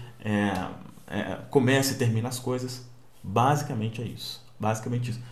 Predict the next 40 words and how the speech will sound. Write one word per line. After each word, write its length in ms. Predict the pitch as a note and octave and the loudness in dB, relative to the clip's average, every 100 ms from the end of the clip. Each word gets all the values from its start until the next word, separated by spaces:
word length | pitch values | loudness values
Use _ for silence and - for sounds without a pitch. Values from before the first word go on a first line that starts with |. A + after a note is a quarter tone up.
| - - | -18 8
Como 200 | G#3+ B3 | 10 10
que 60 | C4+ | 4
eu 60 | |
posso 260 | C4+ F#3 - | 6 4 4
fazer 200 | F3+ F3 | 2 2
isso, 160 | E3+ | 2
Fabrício? 400 | D3+ D3 A2+ - - | 2 2 2 0 -6
Usando 560 | E3+ B2+ A#2 C3 - | -4 2 4 4 4
a 80 | B2 | 0
forma 380 | - A#2+ B2+ B2 | 0 0 2 -2
que 160 | - B2+ | 2 2
eu, 300 | B2+ B2+ - - - - - - - | 2 0 -10 -16 -20 -20 -20 -12 -2
né, 160 | G2+ | 0
recomendo 460 | G#2+ C3+ C3+ B2 G#2+ | 8 8 10 6 4
que 80 | G#2 | 0
você 180 | G#2 D4+ | -4 0
use, 300 | D3+ G2+ - - - | 2 2 0 -10 0
é 80 | E3+ | 2
através 480 | F3 E3+ B2 C#3 | 2 4 4 4
de 100 | C3+ | 0
técnicas 520 | D3 A#2 A2+ A2+ - A#2+ | 0 2 2 0 -4 -2
subliminares, 680 | B2+ D#3+ F3+ B2+ F#2 - | -4 0 4 4 4 -4
né? 160 | F2+ F2 - - - - - | -8 -8 -12 -18 -20 -20 0
Quem 100 | C3 | 2
participa 460 | C3 C#3+ - C3 B2+ | 4 2 2 2 4
aí 60 | A#2+ | 4
do 100 | A#2+ | 4
Método 280 | G#2 G2+ | 4 4
Subliminar, 440 | A2 A2+ E3+ B2+ D3 | 0 0 2 2 2
que 80 | B2 | 2
é 20 | |
o 40 | |
meu 100 | A2+ | 0
treinamento 440 | A2+ A#2 A2 A2 A2 | 0 0 2 2 0
onde 120 | A#2 | 2
eu 20 | |
ensino 540 | A#2+ - - F#3+ C#3+ | 2 2 4 6 6
exatamente 540 | G2+ A#2 A#2+ A#2 A#2+ - | 4 2 0 -2 -2 -2
como 260 | A#2+ C3 | 2 2
criar 580 | C3+ A#2 G#2+ G#2+ - - | 2 4 4 2 -4 -16